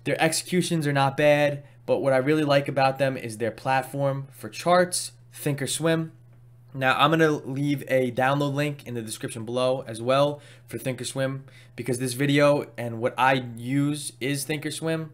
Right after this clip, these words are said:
So whatever charts you're gonna see, whatever platform you're gonna see in this video is based off of T D Ameritrade's Thinkorswim. Definitely a user-friendly platform, very easy to buy and sell, good customer service, and the, um,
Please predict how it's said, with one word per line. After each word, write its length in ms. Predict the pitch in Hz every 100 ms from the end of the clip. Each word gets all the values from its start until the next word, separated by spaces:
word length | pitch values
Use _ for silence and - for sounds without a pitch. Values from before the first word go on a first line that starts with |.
| - -
So 300 | - 135 123
whatever 380 | 120 131 139
charts 360 | - 143 143 139
you're 80 | 131
gonna 140 | 131
see, 300 | 120 151 147
whatever 240 | 131 120 117
platform 460 | - 131 123 135
you're 80 | 127
gonna 120 | 120
see 140 | 117 131
in 80 |
this 80 | 123
video 420 | 120 131 131 123 123 - -
is 160 | - 120
based 320 | 131 131 127
off 240 | 110 120 117
of 100 | -
T 120 | 123
D 120 | 117
Ameritrade's 460 | 113 117 120 117 -
Thinkorswim. 640 | 107 98 - 156 151 143 - - - - -
Definitely 380 | 147 147 160 143
a 40 |
user-friendly 680 | 123 139 147 156 156 143 135
platform, 640 | 143 143 135 143 143 139 139 - -
very 260 | 120 139 147
easy 260 | 147 139 131
to 80 |
buy 240 | 120 127 123
and 120 | 120
sell, 420 | - 160 160 156 - - - -
good 200 | 151 151
customer 380 | 143 131 131 120
service, 580 | 143 139 135 135 - -
and 520 | 120 120 120 117 - -
the, 460 | 113 117 120 117 - -
um, 400 | 113 104 101